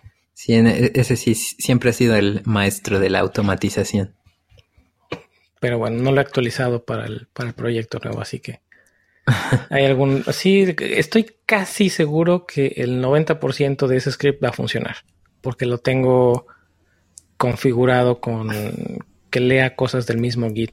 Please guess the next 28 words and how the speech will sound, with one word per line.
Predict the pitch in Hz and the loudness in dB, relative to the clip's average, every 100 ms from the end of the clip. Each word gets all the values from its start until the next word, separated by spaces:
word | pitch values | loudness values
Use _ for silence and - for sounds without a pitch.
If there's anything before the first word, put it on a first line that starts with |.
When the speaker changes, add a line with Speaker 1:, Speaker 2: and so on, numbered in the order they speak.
| _ | _
Speaker 2:
del | 127 117 | -6 -4
mismo | 120 117 127 110 104 - | -4 -4 -4 -2 -4 -4
repositorio. | 120 117 - 110 113 - - _ _ _ _ _ _ - | -6 -6 -4 0 -2 -2 -14 _ _ _ _ _ _ 0
Speaker 1:
Ujú, | 120 123 139 - | 4 6 4 4
Speaker 2:
No | 139 | 4
Speaker 1:
ujú. | 127 | 4
Speaker 2:
tiene | 135 131 | 2 0
nada | 131 123 | -2 -2
hardcodeado | 120 117 - 120 123 120 | -2 -4 -2 0 2 2
y | 117 | 0
las | 113 - | 0 -2
pocas | - 131 139 | -2 0 -2
cosas | - 131 127 | -2 -4 -4
que | - | -8
estaban | - 123 120 | -6 -4 -2
hardcodeadas | 123 - 127 131 139 151 | -4 -2 0 2 2 0
se | 135 | -2
podían | 123 120 123 120 117 113 113 _ _ _ _ - | -2 -2 0 0 0 -2 -4 _ _ _ _ -6
reemplazar | 131 120 117 123 - 127 - | -2 -2 -2 -2 0 -2 -2
con | 123 | 0
un | 123 | 0
archivo, | 123 120 - 123 117 | 0 -2 -2 -2 -2
con | 123 131 | 0 2
un | 131 | 2
dot | 123 - | 2 0
file | - 120 110 - | -2 -4 -4 -8
de | - | -8
configuración. | - 110 120 117 117 120 117 | -6 -4 -2 0 -2 0 -4